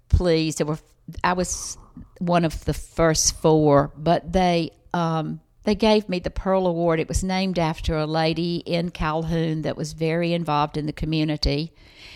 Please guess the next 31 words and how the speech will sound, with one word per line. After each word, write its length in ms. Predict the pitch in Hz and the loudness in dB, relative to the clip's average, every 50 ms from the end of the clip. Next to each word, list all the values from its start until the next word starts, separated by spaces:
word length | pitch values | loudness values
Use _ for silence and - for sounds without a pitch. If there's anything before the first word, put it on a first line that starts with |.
| - - | -8 0
Her 140 | - 180 175 | 4 4 6
name 300 | 170 160 156 156 165 165 | 6 6 4 2 0 -2
was 180 | 170 175 - | -4 -4 -4
Pearl 560 | - - - 175 151 143 139 143 165 196 - - - | -4 -2 0 0 0 2 0 -2 -2 -4 -8 -8 0
King, 500 | - - 170 156 151 147 156 190 226 220 _ _ _ - - - - - - - - _ - | 2 2 2 2 0 -2 -4 -6 -10 -12 _ _ _ -20 -20 -20 -20 -20 -20 -20 -12 _ -2
and 500 | 175 175 165 160 170 170 170 175 170 - _ _ _ _ _ _ _ _ _ _ _ _ _ _ _ _ _ _ - | 2 2 4 2 2 0 0 -4 -6 -8 _ _ _ _ _ _ _ _ _ _ _ _ _ _ _ _ _ _ -2
I 120 | 170 170 160 | 2 2 2
was 360 | 165 175 170 - - - 151 | 2 2 0 0 -2 -4 -2
one 200 | 165 170 165 165 | -2 -2 -2 -2
of 140 | 160 - - | -6 -8 -10
the 80 | 165 | -12
first 460 | - - 165 156 160 156 - - - | -8 -4 -2 -2 -2 -2 -4 -6 -6
ones 520 | 165 151 151 147 147 156 165 170 - - - | -8 -6 -4 -4 -4 -4 -4 -6 -6 -8 -6
that 260 | - - 165 - - | -6 -6 -6 -4 -6
was 220 | 165 170 160 - - - | -6 -6 -6 -8 -8 -6
honored, 380 | 156 151 151 156 165 160 160 | -4 -4 -2 -2 -4 -4 -6
and 120 | 160 156 156 | -4 -6 -6
I 80 | 151 | -6
was 180 | 151 151 151 - | -6 -6 -8 -10
brought 380 | _ - 160 156 151 - 156 | _ -4 -2 -2 -2 -4 -4
back. 440 | 160 170 165 160 160 165 165 - - - | -4 -2 0 0 0 -2 -2 -6 -6 -4
And 280 | 190 202 202 143 - - | -4 -2 -4 -4 0 4
basically, 760 | 220 247 294 320 - - 240 - - - 196 190 185 - - - | 6 6 6 4 4 0 -2 -2 -2 -4 -2 -2 -2 -2 -4 -4
it 140 | - 127 | -4 -4
was, 360 | 143 175 180 180 175 175 - - | -2 -2 -2 -2 -2 -4 -4 -6
I 100 | 170 160 | -6 -6
think, 420 | - - 190 185 180 180 180 - | -4 -2 -2 -2 -2 -4 -8 -12
to 100 | - 170 | -12 -12
thank 360 | 156 - - 175 160 165 - - | -12 -6 -6 -4 -4 -4 -6 -6
me 200 | 180 170 170 160 | -8 -8 -8 -8
for 500 | - - 180 175 165 165 165 170 165 | -10 -8 -6 -6 -4 -4 -6 -8 -10